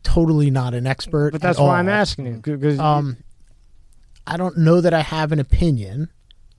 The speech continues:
Speaker 1: but I would, uh, w-, f-,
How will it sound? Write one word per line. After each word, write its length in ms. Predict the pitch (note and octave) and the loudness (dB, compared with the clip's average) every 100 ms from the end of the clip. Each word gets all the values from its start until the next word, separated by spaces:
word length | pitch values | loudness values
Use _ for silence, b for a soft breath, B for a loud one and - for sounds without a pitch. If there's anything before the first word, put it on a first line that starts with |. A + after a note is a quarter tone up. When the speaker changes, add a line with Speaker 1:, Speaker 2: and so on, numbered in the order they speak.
| - | -6
Speaker 1:
but 180 | C#3+ C3+ | -6 -6
I 220 | - D3 D3+ | -6 -4 -2
would, 500 | D3 C#3+ C#3 C3 - _ - - - - | 0 0 0 -4 -12 _ -20 -20 -14 -8
uh, 240 | C3 B2+ | -6 -8
w-, 200 | - C#3+ | -8 -12
f-, 140 | - | -12